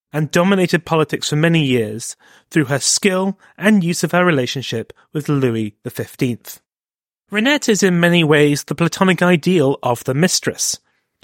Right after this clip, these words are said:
When we conjure the idea of a ruleless mistress, we think of kings, palaces, and court intrigue. But, as we've seen throughout this season, they are not all like that throughout time and across the world.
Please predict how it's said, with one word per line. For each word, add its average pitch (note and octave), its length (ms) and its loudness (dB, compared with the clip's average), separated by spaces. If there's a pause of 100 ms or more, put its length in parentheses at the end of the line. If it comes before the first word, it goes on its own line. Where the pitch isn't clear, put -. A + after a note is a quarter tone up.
(320)
When D#3 180 4
we E3+ 80 2
conjure F3 520 0
the C3+ 140 4
idea C#3 500 4
of C3+ 80 0
a C3 80 2
ruleless C3+ 400 0
mistress, C#3+ 360 -2
we E3+ 80 2
think E3+ 240 -2
of - 160 -4
kings, D#3+ 720 0
palaces, E3 680 0
and A2 300 -6
court C3 340 0
intrigue. D3+ 680 -2 (560)
But, G#3 380 -2 (260)
as D#3 160 -4
we've F#3 100 2
seen E3+ 200 0
throughout E3 320 -2
this C3+ 100 -4
season, B2 460 -6 (680)
they A#3+ 100 0
are C#4 80 2
not D4+ 300 2
all C4+ 240 4
like C#3 240 -2
that - 400 -8 (160)
throughout E3+ 420 -2
time A#2+ 540 -4 (240)
and F3 80 -2
across - 320 -6
the B2 100 -10
world. A#2+ 480 -2